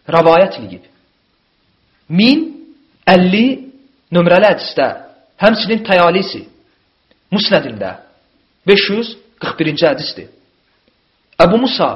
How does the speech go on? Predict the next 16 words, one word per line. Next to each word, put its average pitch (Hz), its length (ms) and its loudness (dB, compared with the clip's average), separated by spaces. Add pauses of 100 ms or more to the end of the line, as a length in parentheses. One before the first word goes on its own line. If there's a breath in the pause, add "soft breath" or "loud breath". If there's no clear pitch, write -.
(140)
Əl-Əş'ari 143 680 -4 (720)
radiyallahu 196 640 2
anhudan 175 500 -2
nəql 190 240 2
olunduğuna 170 420 -4
görə 147 280 -4 (680 soft breath)
onlar, 196 760 4
yəni 139 180 -6
sahabələr, 127 640 -4 (680 soft breath)
Qur'andan 233 760 4 (1120)
Peyğəmbərin 208 600 4 (560)
vaxtında 185 540 2 (880)
belə 240 160 8
bir 262 140 6
ayə 196 240 6
oxuyurdular. - 640 -6